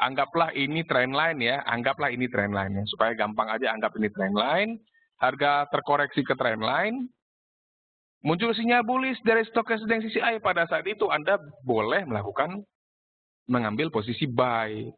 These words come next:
mengambil posisi beli, boleh. Jadi tidak diprediksi yang namanya reversal itu, tetapi dibaca,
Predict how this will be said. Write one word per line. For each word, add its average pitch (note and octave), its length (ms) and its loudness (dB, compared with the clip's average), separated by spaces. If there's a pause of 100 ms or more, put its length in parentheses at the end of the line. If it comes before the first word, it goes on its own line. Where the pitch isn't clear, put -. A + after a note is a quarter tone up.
(140)
mengambil G2+ 260 0
posisi G#2 320 -4
beli, G2+ 400 -2
boleh. A2 400 0 (320)
Jadi A3+ 320 0
tidak F#3 160 0
diprediksi G3 580 0
yang F#3 140 -2
namanya E3 300 -2
reversal D3+ 480 -2
itu, C3+ 320 0
tetapi A2+ 480 -2
dibaca, A2+ 1300 0